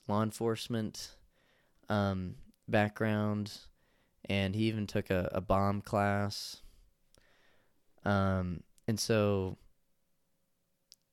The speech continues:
the F B I labeled Richard Jewell as the prime suspect. But in the show, and actually in real life,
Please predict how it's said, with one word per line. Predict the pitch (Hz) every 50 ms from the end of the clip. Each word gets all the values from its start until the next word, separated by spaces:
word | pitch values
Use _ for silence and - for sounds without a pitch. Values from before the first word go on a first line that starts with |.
| _ -
the | 113 117 110
F | 113 113 -
B | - 117 113
I | 110 110 113 110 107 107 104 101 - -
labeled | - - 101 104 98 98 98 95 - - -
Richard | - 107 101 - - 101
Jewell | - 104 104 98
as | 82 95 95 90 113
the | 98
prime | 90 - - - 110 113 117 110 101
suspect. | 104 - - - 127 139 139 - - - - - - - _ - - - - _ _ _ _ _ _ _ _ _ _ _ _ _ _ - - - - - -
But | - - 120 113 104 - - - - _ _ _ _ _ _ _ _ _
in | - 127 127 117 113
the | 104 90
show, | - - - 127 127 123 107 101 98 95 95
and | 101 107
actually | 107 104 104 - - 92 92 92
in | 95 92
real | 92 95 92
life, | 87 87 90 92 90 - -